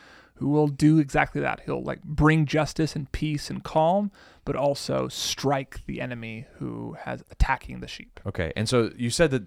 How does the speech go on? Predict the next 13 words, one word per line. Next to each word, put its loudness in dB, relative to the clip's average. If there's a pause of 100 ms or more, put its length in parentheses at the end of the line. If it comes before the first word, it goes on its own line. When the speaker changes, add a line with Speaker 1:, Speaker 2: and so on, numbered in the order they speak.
Speaker 2:
you -2
said -2
th-, 2
there's 2
twin 2
pieces -2
of 0
bad 6
news, -2
Speaker 1:
Mm-hmm. -12 (260)
Speaker 2:
and 0
then, 4 (260)
uh, 4